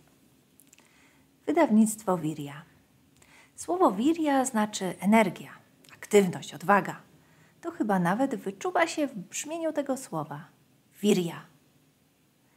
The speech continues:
Tłumaczenie książki Sławomir Bubicz.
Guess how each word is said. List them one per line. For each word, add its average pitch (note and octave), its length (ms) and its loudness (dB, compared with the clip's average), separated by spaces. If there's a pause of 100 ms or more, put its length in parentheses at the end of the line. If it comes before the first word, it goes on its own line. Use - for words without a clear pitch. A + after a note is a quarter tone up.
(600)
Tłumaczenie G#3 520 2
książki E3+ 640 -8
Sławomir F3 560 -4
Bubicz. - 640 -12